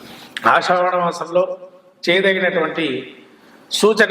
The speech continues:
ఏంటంటే, ఏం చేయాలంటే మరి ఆషాఢ మాసంలో అంటే ఏదైనా శక్తి కొలది వస్త్రదానం చేస్తే కనుక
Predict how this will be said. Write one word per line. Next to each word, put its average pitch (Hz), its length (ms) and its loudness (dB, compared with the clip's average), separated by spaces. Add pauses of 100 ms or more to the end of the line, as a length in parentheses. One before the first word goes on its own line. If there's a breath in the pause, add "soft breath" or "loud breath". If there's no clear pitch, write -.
ఏంటంటే, 151 380 -2 (680)
ఏం 170 260 4
చేయాలంటే 185 400 2
మరి 170 160 2
ఆషాఢ 160 400 0
మాసంలో 156 420 -10
అంటే - 160 -10 (360)
ఏదైనా 185 440 0
శక్తి 208 300 -2
కొలది 180 360 -2 (1200)
వస్త్రదానం 175 640 0 (420)
చేస్తే 160 300 -2
కనుక 143 240 -4